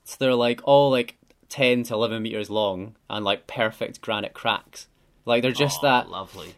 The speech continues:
Speaker 1: that awkward length where if they're a bit shorter, there'd be boulder problems, but they're kind of, like, mini trad roots.
Speaker 2: Yeah.
Speaker 1: Um,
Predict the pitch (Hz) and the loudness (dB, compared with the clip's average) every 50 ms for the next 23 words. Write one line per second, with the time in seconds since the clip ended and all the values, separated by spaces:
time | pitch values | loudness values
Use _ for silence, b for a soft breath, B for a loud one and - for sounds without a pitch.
0 | _ - 143 151 - 170 170 180 175 - 185 165 131 127 147 156 160 147 135 - | _ 2 4 4 6 6 4 4 4 2 0 2 4 6 4 4 4 2 -2 -2
1 | 127 123 120 117 - 123 120 113 - 139 - - - - 123 131 131 - - 123 | 0 0 0 2 2 2 2 4 4 2 2 0 0 0 2 0 0 0 -2 -4
2 | 113 113 98 104 - 110 117 123 120 127 123 - - 107 98 85 90 87 90 98 | -4 -4 -6 -8 -6 -4 -2 -2 -2 -2 -2 -2 -2 -4 -4 -4 -6 -8 -8 -10
3 | 101 - - _ - 113 104 101 - - 131 120 120 - 120 123 113 104 110 107 | -12 -14 -8 _ 0 0 2 0 -2 -4 -6 -6 -6 -4 -4 -4 -4 -2 -2 -2
4 | 104 104 - - _ _ _ - 127 120 120 120 117 117 113 107 107 - - 107 | -2 -2 -6 -10 _ _ _ -8 -6 -4 -2 -2 -2 -2 -2 -4 -6 -4 -4 -2
5 | 110 117 - - 92 - - - - - - _ _ _ _ _ _ _ _ _ | -2 -2 -4 -6 -10 -10 -12 -14 -18 -20 -20 _ _ _ _ _ _ _ _ _
6 | _ - 113 98 90 92 92 95 - | _ -8 -8 -6 -6 -8 -10 -12 -16